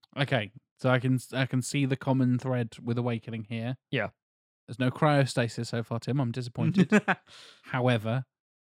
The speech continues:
Speaker 1: this makes a lot more sense than
Speaker 2: Oh, yeah, of course, yeah.
Speaker 1: the, the nonsense that we got at the beginning of the, you're not kicking it off with Dawn of the Dead style the world is over, we know about
Speaker 2: No, and it's also
Speaker 1: vampires.
Speaker 2: got a bit of a Godfather Three. Every time I'm out, they pull me back in.
Speaker 1: Yes, exactly, exactly.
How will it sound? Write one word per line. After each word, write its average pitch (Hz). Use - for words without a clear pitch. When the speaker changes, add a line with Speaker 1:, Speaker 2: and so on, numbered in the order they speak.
Speaker 1:
this 127
makes 143
a 143
lot 131
more 131
sense 120
than 107
Speaker 2:
Oh, -
yeah, 196
of 139
course, -
yeah. 156
Speaker 1:
the, 123
the 120
nonsense 117
that 113
we 113
got 117
at 110
the 110
beginning 104
of 104
the, 110
you're 127
not 139
kicking 131
it 127
off 120
with 110
Dawn 117
of 113
the 113
Dead 110
style 107
the 123
world 107
is 107
over, 104
we 104
know 104
about 98
Speaker 2:
No, 262
and 139
it's 139
also 175
Speaker 1:
vampires. 160
Speaker 2:
got -
a 156
bit 147
of 143
a -
Godfather 147
Three. 143
Every 113
time 113
I'm 120
out, 123
they -
pull 120
me 107
back 107
in. 165
Speaker 1:
Yes, 135
exactly, 117
exactly. 110